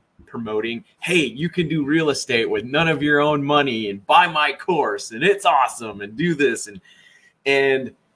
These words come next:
I sat there and I watched it, and I remember it like,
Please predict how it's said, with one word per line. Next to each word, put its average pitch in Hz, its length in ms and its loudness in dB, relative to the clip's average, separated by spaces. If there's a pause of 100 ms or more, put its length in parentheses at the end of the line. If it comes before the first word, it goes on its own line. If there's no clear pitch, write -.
(300)
I 131 120 4
sat 156 380 2
there 143 180 2
and 131 100 0
I 117 100 0
watched 123 460 2
it, 101 180 0
and 101 120 -6
I 120 80 2
remember 117 520 -2
it 110 120 -2
like, 101 300 -4